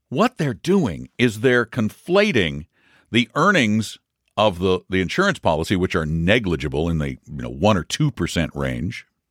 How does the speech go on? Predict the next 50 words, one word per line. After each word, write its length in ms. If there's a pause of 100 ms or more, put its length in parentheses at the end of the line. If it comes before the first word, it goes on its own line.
(260)
maybe 200
three, 420 (600)
and 140
they're 80
conflating 520
that 300
with 360 (180)
annuitization, 1040 (480)
when 160
you 140
take 320
the 80
money 340
and 100
you 120
turn 320
it 100
into 300
a 20
life 300
stream 340
of 140
income. 440 (320)
So 140
you, 240
you 140
take 260
your 80
million 420
dollars, 360
you 40
turn 200
it 60
into 220
a 20
life 260
stream 340
of 100
income 360
at 100
seventy 380
thousand 380
dollars 280
a 60
year, 180
and 100
suddenly 300
they 140
can 100
say, 160